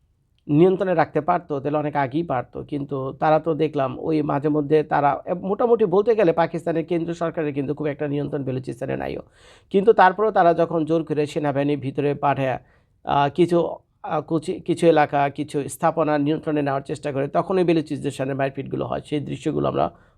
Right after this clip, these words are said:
পত-, যে দৃশ্যগুলো আমরা পত্রপত্রিকাতে দেখি। তো এইভাবে আর কতদিন চলবে? এইভাবে আর কতদিন চলবে? কোন দিন দেখবেন জানি বড় ধরনের একটা আক্রমণ হয়েছে, বড় ধরনের একটা ঘটনা হয়েছে, তারপরে এটা নিয়ে আবার জাতিসংঘে বিচার আচার করবে, গিয়ে দেখবেন বিচার আ-, আচারে,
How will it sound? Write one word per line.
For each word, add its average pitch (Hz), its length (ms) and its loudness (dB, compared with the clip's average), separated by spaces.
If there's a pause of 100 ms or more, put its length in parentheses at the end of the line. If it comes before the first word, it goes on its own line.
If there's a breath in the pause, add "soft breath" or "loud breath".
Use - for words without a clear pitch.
(140 soft breath)
পত-, 160 180 2
যে 156 140 4
দৃশ্যগুলো 165 480 2
আমরা 139 140 0
পত্রপত্রিকাতে 139 760 -6
দেখি। - 240 -16 (400 soft breath)
তো 190 60 4
এইভাবে 190 340 6
আর 175 80 4
কতদিন 160 440 -2
চলবে? 127 280 -10 (220)
এইভাবে 165 340 2
আর 180 60 2
কতদিন 170 400 -2
চলবে? 131 260 -8
কোন 196 260 0
দিন 214 160 0
দেখবেন 180 320 2
জানি 151 340 2 (340)
বড় 165 180 6
ধরনের 151 260 -2
একটা 147 240 0
আক্রমণ 147 360 -4
হয়েছে, 139 300 -6 (380)
বড় 156 200 6
ধরনের 151 240 -2
একটা 143 200 -2
ঘটনা 143 340 -2
হয়েছে, 131 320 -6 (460)
তারপরে 156 340 4
এটা 143 160 0
নিয়ে 143 120 0
আবার 135 340 2
জাতিসংঘে 143 440 0
বিচার 143 280 0
আচার 151 240 2
করবে, 165 260 -2
গিয়ে 180 160 2
দেখবেন 147 240 2
বিচার 151 240 -2
আ-, 143 240 0
আচারে, 147 380 -2